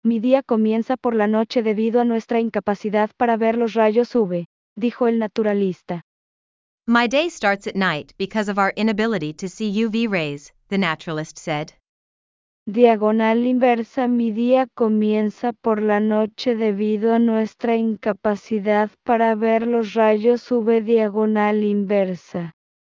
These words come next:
Speaker 1: dijo el naturalista. Una vez que oscurece, se convierte en el hábitat más colorido y vibrante.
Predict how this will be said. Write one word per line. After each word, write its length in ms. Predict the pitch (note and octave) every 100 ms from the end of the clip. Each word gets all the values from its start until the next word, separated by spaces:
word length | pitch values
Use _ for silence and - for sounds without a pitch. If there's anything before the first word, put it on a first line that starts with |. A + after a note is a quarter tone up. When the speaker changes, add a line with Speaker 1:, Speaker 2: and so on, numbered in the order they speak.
| G3
Speaker 1:
dijo 400 | A#3+ A3+ - A#3+
el 160 | A#3
naturalista. 1300 | A3+ A3 - A3+ G#3 G#3 G#3 F#3+ F3 _ _ F3+ E3+ _ _ _ _ _ _ _ _ _ _ _ _
Una 240 | C4 C4+ D4
vez 240 | C4 B3
que 140 | -
oscurece, 680 | A3 - A#3 G#3+ F#3 - F3 _ _ _
se 180 | - A3+
convierte 540 | A#3 A3 A#3+ A#3+ -
en 80 | B3+
el 120 | G#3+
hábitat 400 | G#3+ G#3 F#3 A3+
más 240 | A#3 A3 -
colorido 520 | B3 A3 G#3+ G#3+ A3
y 80 | A3
vibrante. 580 | G#3+ G3+ G3 F3 F3